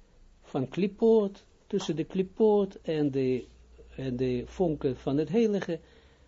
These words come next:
dan ga ik die als het ware onder loep nemen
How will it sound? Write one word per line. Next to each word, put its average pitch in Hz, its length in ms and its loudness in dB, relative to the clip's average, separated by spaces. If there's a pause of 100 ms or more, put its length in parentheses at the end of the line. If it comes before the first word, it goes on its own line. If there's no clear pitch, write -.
(140)
dan 185 180 -2
ga 208 160 -2
ik 190 240 2
die 190 160 2
als 175 140 0
het 170 120 -6
ware 165 380 0 (500)
onder 160 320 4
loep 220 220 2
nemen 127 480 0